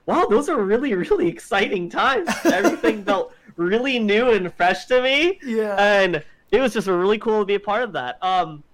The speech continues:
Speaker 1: I, I was gonna quickly talk about, like, you know, the, what I, what I'd say are the three big majors of the U S,
Speaker 2: Mm-hmm.
Speaker 1: right? Uh, we, we got Evo. Or actually, no, you told me about this one.
Speaker 2: Mm-hmm.
Speaker 1: Yeah, we got, we got Evo, which is, you know, it's like fighting game Olympics, basically. That,
Speaker 2: Yeah,
Speaker 1: that's,
Speaker 2: yeah,
Speaker 1: that's
Speaker 2: yeah.
Speaker 1: where everybody goes to prove they're the best in the world.
Speaker 2: Mm-hmm.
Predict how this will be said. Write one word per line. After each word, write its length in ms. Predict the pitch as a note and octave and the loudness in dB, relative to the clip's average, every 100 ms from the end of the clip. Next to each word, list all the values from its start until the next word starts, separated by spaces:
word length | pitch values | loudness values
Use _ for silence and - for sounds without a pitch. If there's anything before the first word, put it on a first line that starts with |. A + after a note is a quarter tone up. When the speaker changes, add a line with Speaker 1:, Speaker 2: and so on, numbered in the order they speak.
| _ _ _ _ _ _ _ - | _ _ _ _ _ _ _ -2
Speaker 1:
I, 120 | G#3 | -2
I 140 | G#3+ A3 | 0 -2
was 100 | G#3 | -2
gonna 160 | B3+ | -4
quickly 280 | G#3+ B3+ A3+ | -4 -10 -10
talk 260 | A3 A3 A3 | -4 -4 -4
about, 240 | F#3+ F3 | -4 -4
like, 160 | E3+ F3 | -4 -6
you 60 | |
know, 100 | D#3 | -8
the, 160 | C#3+ F3 F#3 | -6 -8 -6
what 120 | F#3 | -4
I, 100 | F#3+ | -4
what 180 | F3+ F3+ | -2 -4
I'd 120 | F#3+ | -4
say 140 | F#3+ F#3 | -4 -6
are 40 | |
the 100 | D3+ | -6
three 400 | - F3+ F#3 D3 - | -8 -6 -4 -6 -2
big 260 | E3+ D#3+ | 0 0
majors 500 | D3+ D#3 D3+ C3+ B2 | -2 -2 0 -2 -2
of 100 | B2 | -4
the 100 | B2+ | -2
U 160 | B2 B2 | 0 2
S, 380 | A2+ - - - _ _ _ | 0 -4 -14 -20 _ _ _
Speaker 2:
Mm-hmm. 160 | F3+ D#3 | -8 -2
Speaker 1:
right? 360 | C3 C3 - - _ - | 0 0 -4 -14 _ -8
Uh, 100 | C#3+ - | -6 -6
we, 160 | D3 D3+ | -6 -6
we 120 | D#3 | -2
got 220 | D#3+ D3+ | -2 -2
Evo. 520 | E3 D#3 C3+ A#2+ B2+ - _ _ _ _ _ - | -2 0 0 0 -4 -12 _ _ _ _ _ -2
Or 100 | F3 | 0
actually, 280 | F#3 - G3+ | 0 0 0
no, 40 | |
you 120 | F#3+ | 0
told 240 | B3+ D4+ A3+ | 2 2 2
me 60 | |
about 220 | G3 D#3 - | 2 0 -2
this 200 | C#3+ C#3+ | -8 -8
one. 260 | A#2+ B2+ - | -12 -14 -10
Speaker 2:
Mm-hmm. 200 | G#3 G#3 | -4 0
Speaker 1:
Yeah, 80 | F3 | 0
we 100 | D#3 | 0
got, 140 | F#3 | 0
we 80 | F#3+ | 0
got 200 | G3+ G3 | 0 -2
Evo, 420 | A#3+ B3 F3+ D3 C#3+ | -4 -4 0 0 0
which 180 | D3+ | -4
is, 260 | D#3+ D3+ C#3+ | -4 -4 -4
you 100 | E3 | -6
know, 100 | D3+ | -6
it's 140 | D3+ | -4
like 140 | E3+ D#3 | -6 -6
fighting 320 | - F3+ F3 | -4 -2 -2
game 140 | E3 | -2
Olympics, 420 | D3+ D3 B2+ A#2+ - | -4 -6 -10 -14 -10
basically. 520 | A#2+ - - - - | -12 -12 -16 -12 -6
That, 100 | G3 | -2
Speaker 2:
Yeah, 60 | |
Speaker 1:
that's, 120 | E3 E3+ | -2 -2
Speaker 2:
yeah, 80 | D#3+ | -2
Speaker 1:
that's 200 | D#3+ D#3 | -2 -2
Speaker 2:
yeah. 60 | |
Speaker 1:
where 40 | E3 | -2
everybody 300 | D#3+ D#3+ D3+ | -2 -4 -2
goes 340 | D3+ D3 C#3+ | -2 -2 -4
to 60 | C3+ | -8
prove 220 | D3+ C#3+ | -8 -4
they're 180 | D3 D3 | -2 -2
the 80 | C3 | -2
best 340 | C#3+ C3+ - | -2 -4 -4
in 40 | |
the 80 | C3 | -8
world. 400 | C3 C3 B2 A#2+ | -4 -2 -2 -6
Speaker 2:
Mm-hmm. 360 | F#3 F3 E3 | -8 -10 -10